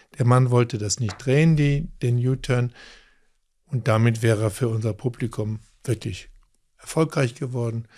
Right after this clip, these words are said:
mit diesem Happy End. Wo er das nicht drehen wollte, haben wir, Harry Dean war mir ewig böse, dass ich das nicht ernst genommen habe oder nicht gemacht habe. Ich habe auch immer wieder neu erklärt, "Harry, ich konnte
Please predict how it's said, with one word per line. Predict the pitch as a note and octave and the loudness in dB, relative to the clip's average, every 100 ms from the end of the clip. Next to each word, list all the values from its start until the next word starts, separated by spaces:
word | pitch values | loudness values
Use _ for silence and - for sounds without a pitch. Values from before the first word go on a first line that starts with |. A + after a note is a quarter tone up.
| - - _ _ | -20 -20 _ _
mit | - G2 | -8 -6
diesem | - A2 F#2 | -8 -6 -4
Happy | G#2+ - A2+ | -4 -4 -6
End. | A2 A2+ A2+ - _ - - - - - | -4 -6 -8 -14 _ -20 -20 -20 -20 -6
Wo | B2+ | 2
er | A2+ | 2
das | G2+ | 2
nicht | G#2+ F#2+ | -2 -6
drehen | - G#2 A#2 | -4 -2 0
wollte, | A2+ A2+ | -2 -4
haben | A2+ A2 | -6 -6
wir, | G#2 - - _ | -8 -14 -20 _
Harry | - A#2+ B2+ | 0 2 4
Dean | C#3+ D3+ | 4 2
war | C#3 | 2
mir | C3+ B2+ | 2 0
ewig | C#3 C#3+ C#3+ C#3 | 0 0 -2 -2
böse, | A#2+ B2 | 0 0
dass | A#2+ A2 - | 0 -2 -6
ich | A#2 | -10
das | A2+ - | -12 -6
nicht | A#2 - - _ | -6 -6 -14 _
ernst | - G2+ - | -2 -2 -2
genommen | G#2 F2 E2+ | -8 -8 -10
habe | E2+ - | -10 -8
oder | A2+ | -6
nicht | G#2+ A#2 - | -2 -4 -4
gemacht | A#2+ A2 A2 - | -2 -2 -2 -6
habe. | G2 | -14
Ich | - - | -8 -6
habe | C3 | -4
auch | B2 | -4
immer | D#3+ D3+ D#3 | 2 4 4
wieder | C#3 C3 | 4 2
neu | A#2+ B2 | 2 0
erklärt, | B2 - C3+ G#2+ | -2 -4 -6 -4
"Harry, | A#2+ C3 | -2 -2
ich | A#2+ - | -4 -2
konnte | B2+ A#2 B2+ | 0 0 -2